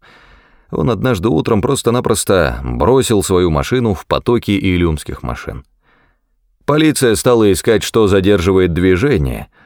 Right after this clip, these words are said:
сказал доктор Брит. И в самой гуще обнаружила машину Феликса.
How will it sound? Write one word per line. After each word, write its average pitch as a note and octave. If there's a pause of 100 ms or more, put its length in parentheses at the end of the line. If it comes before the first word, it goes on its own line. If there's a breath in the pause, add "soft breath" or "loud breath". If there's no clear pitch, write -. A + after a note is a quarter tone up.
(120)
сказал F2+
доктор D#2
Брит. - (260)
И C#3+
в -
самой E2+
гуще B2+
обнаружила A2+
машину G2+
Феликса. D#2